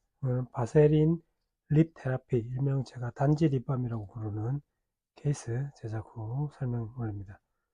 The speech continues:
어, 기본적으로 띠 같은 경우는 전체에, 어, 여기 가운 중심부를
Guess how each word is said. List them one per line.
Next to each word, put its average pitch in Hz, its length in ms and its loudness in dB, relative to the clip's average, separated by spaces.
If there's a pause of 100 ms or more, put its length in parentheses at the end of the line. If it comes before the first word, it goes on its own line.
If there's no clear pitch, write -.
(460)
어, 143 260 0
기본적으로 151 600 4
띠 180 280 2
같은 160 300 2
경우는 135 560 0 (720)
전체에, 135 580 2 (300)
어, 120 100 -6
여기 120 220 -8
가운 127 380 -4
중심부를 131 720 2